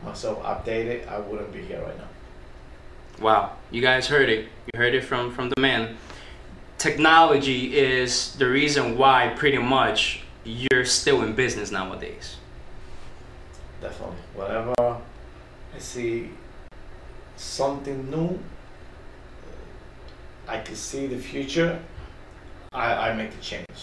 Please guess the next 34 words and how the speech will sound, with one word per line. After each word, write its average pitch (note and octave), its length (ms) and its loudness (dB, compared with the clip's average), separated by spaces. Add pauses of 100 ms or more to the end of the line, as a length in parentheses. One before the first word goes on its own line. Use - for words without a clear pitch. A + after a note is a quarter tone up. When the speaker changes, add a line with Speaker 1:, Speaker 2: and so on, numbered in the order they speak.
(200)
Speaker 1:
because, G2+ 800 -6 (1120)
you - 80 -8
know, G#2+ 80 -6
after G#2 360 -4
thirty A#2+ 300 0
years, A2+ 640 -4 (320)
maybe B2 260 -2
at A#2+ 100 2
the G#2+ 40 -8
beginning A2+ 460 -6
I, A2 340 -2
I, G2+ 60 -4 (500)
I G#2 180 -2
was G#2 260 -6
a G#2+ 40 -8
little, G#2 680 -2 (800)
uh, G2+ 40 -10 (1600)
hesitant, B2+ 640 -6
but G#2+ 180 -4
now, G#2 360 0 (520)
uh, F#2+ 240 -8 (280)
I - 80 -10
can, - 180 -8
I G2+ 120 -4
can G#2 100 -10
tell G2 280 -6
you F2+ 100 -6
that F#2+ 180 -6 (280)
you G2+ 80 -12 (180)
really A2 260 -4
have G2 240 -8
to G2+ 80 -14
go G2 280 -6
with, F#2+ 200 -8